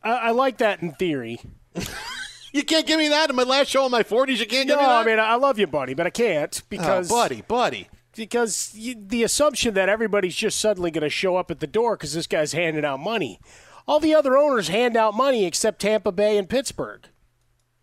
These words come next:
Speaker 1: Right? I mean, those are the two places it's gonna be a little difficult. But the, the rest of the league, guys have money. They spend money on their
Speaker 2: Doesn't
Speaker 1: players.
Speaker 2: matter.
Speaker 1: Sorry,
Speaker 2: We have
Speaker 1: buddy.
Speaker 2: the most. We have the most money. We have, our, our owner is worth the most. We're gonna
Speaker 1: Yeah.
Speaker 2: buy everything.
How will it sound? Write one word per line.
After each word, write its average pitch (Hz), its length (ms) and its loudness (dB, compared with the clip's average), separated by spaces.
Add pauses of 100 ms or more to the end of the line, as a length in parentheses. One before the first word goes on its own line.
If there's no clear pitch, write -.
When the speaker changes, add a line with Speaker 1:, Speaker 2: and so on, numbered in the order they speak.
(840)
Speaker 1:
Right? 214 300 0
I 190 40 0
mean, 202 180 2
those 220 260 2
are 240 60 2
the 196 160 -8
two - 180 -2
places 202 600 -2 (300)
it's 220 160 -4
gonna 220 160 -2
be 208 100 2
a 196 60 0
little 180 180 0
difficult. 202 580 -4 (260)
But 196 200 -2
the, 214 160 0
the 190 160 0
rest 247 320 0
of 220 80 -2
the 180 100 -2
league, 226 360 -2
guys 214 260 0
have 247 180 0
money. 220 400 -2 (440)
They 175 100 -2
spend 240 380 0
money 240 340 2
on 185 100 2
their 190 120 0
Speaker 2:
Doesn't 139 180 0
Speaker 1:
players. 254 220 2 (120)
Speaker 2:
matter. - 100 -20
Speaker 1:
Sorry, 240 260 0
Speaker 2:
We 202 80 2
have 160 120 2
Speaker 1:
buddy. 143 80 -2
Speaker 2:
the 139 60 -2
most. 147 520 -4
We 180 200 -2
have 151 160 0
the 143 80 -2
most 151 340 -2
money. 98 300 -6 (260)
We 165 140 -2
have, 165 140 -2 (140)
our, 190 200 0
our 180 240 4
owner 151 200 0
is 131 200 -4
worth 147 240 -2
the 127 80 -4
most. - 400 -2
We're 196 160 0
gonna 190 160 0
Speaker 1:
Yeah. 247 300 2
Speaker 2:
buy - 100 -6
everything. 113 460 -6